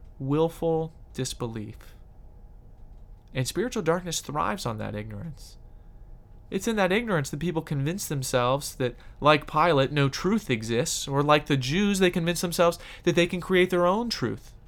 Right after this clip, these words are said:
through religious works to earn favor with God. The domain of darkness thrives on spiritual ignorance. Because if people simply walk around with their eyes closed on their own accord,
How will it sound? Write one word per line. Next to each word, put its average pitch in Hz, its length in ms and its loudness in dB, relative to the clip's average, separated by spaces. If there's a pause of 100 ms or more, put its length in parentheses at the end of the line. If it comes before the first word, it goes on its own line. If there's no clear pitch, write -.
through 151 160 0
religious 165 380 4
works 170 600 -2
to 147 100 0
earn 156 220 0
favor 160 400 0
with 131 160 -2
God. 151 240 -2 (360)
The 156 140 4
domain 156 580 0
of 175 140 -4
darkness 185 460 0
thrives 190 880 -2
on 123 180 -2
spiritual 117 480 -2
ignorance. 104 560 -10 (720)
Because 175 300 8
if 160 80 0
people 240 240 4
simply 208 320 0
walk 151 440 8
around 214 380 6
with 151 80 0
their 143 140 4
eyes 180 260 4
closed 165 460 6
on 151 100 2
their 143 140 2
own 190 160 0
accord, 135 420 2